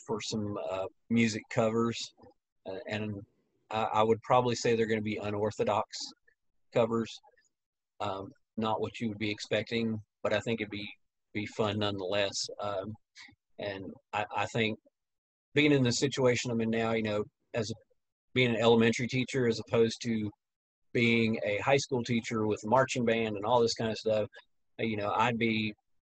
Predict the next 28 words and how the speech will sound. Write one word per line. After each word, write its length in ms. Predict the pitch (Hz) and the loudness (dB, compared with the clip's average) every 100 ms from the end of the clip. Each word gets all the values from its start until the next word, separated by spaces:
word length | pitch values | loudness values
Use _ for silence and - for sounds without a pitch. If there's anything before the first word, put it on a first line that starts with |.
| _ _ _ _ _ _ _ _ _ _ _ - | _ _ _ _ _ _ _ _ _ _ _ 0
up 120 | 135 123 | 2 2
at 80 | 127 - | -2 -6
six 320 | - 135 - | -4 -2 -4
o'clock 320 | - 131 127 | 2 2 4
in 80 | 120 | 4
the 60 | |
morning 540 | 120 123 127 127 123 123 | 4 6 6 4 0 -2
and 180 | 117 113 | -2 0
I 100 | 120 | 2
wouldn't 280 | 123 120 113 | 2 2 2
get 160 | 113 | 0
home 380 | - 127 123 120 | 2 4 4 4
until 420 | 113 - 117 107 | 2 2 2 2
nine 280 | 107 113 120 | 0 0 0
thirty, 260 | 120 117 117 | 2 2 2
ten 160 | 123 117 | 0 -2
o'clock 340 | 113 123 117 | 0 0 0
at 80 | - | -2
night 280 | 117 123 120 | 0 2 0
because 300 | 110 110 107 104 | -4 -8 -6 -6
of 60 | |
rehearsals 680 | 95 98 131 123 131 127 123 | -6 -2 0 0 -2 -2 -2
and 160 | 110 101 | -6 -8
just 180 | 104 - | -10 -2
getting 200 | 120 120 | -2 0
everything 360 | 120 113 120 | -2 -2 -2
organized. 640 | 120 117 120 117 120 117 | 0 0 0 0 0 -2
And, 80 | - | -6